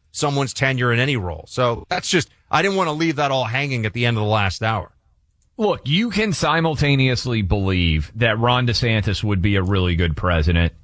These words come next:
Speaker 2: and that Donald Trump would be a re-, really good president and that Vivek Ramaswamy would be a really good president. I actually think, and, and by the way, Nikki Haley or Tim Scott or whoever your chosen,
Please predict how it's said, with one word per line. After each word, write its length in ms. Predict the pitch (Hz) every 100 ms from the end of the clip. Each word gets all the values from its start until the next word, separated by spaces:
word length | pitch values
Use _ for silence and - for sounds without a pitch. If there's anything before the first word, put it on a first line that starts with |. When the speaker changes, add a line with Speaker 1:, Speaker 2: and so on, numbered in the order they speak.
| _ -
Speaker 2:
and 260 | 127 131 135
that 140 | 113
Donald 340 | 117 113 110
Trump 320 | 98 113 101 98
would 100 | 87
be 140 | 92
a 60 | 87
re-, 240 | 87 87 -
really 280 | 104 90
good 220 | 80 82 -
president 520 | 82 73 80 80 85 - -
and 240 | 139 165
that 140 | 165
Vivek 320 | 120 135 131 117
Ramaswamy 720 | 113 110 104 - 120 120 117
would 180 | 95 82
be 120 | 95
a 60 |
really 260 | 87 87 82
good 180 | 78 73
president. 480 | - 80 87 80 95
I 160 | 156
actually 380 | 185 - 185 135
think, 400 | - 117 107 -
and, 280 | 135 127 131
and 160 | 143 131
by 120 | 147
the 80 | 156
way, 100 | 87
Nikki 300 | 113 143 151
Haley 380 | 156 165 113 87
or 140 | 87
Tim 240 | - 170
Scott 400 | 180 - 151 123
or 60 | 95
whoever 400 | 143 208 214 202
your 460 | 151 156 165 160 151
chosen, 720 | - 156 139 123 127 123